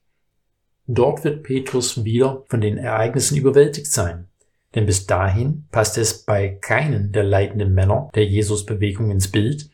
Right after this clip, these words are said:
dass der Heilige Geist auch auf Heiden herabkommen könnte. Aber genau das ist passiert. Ich bin in einer Tradition groß geworden, in der Alkoholkonsum und Tabakgebrauch beide völlig tabu waren.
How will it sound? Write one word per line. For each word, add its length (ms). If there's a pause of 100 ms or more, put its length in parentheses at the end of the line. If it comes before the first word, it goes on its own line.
(200)
dass 160
der 120
Heilige 320
Geist 580
auch 340
auf 300
Heiden 260
herabkommen 720
könnte. 460 (520)
Aber 220
genau 340
das 320
ist 140
passiert. 480 (1040)
Ich 160
bin 100
in 140
einer 220
Tradition 800
groß 380
geworden, 440
in 120
der 240
Alkoholkonsum 1120
und 300
Tabakgebrauch 960
beide 460
völlig 400
tabu 400
waren. 460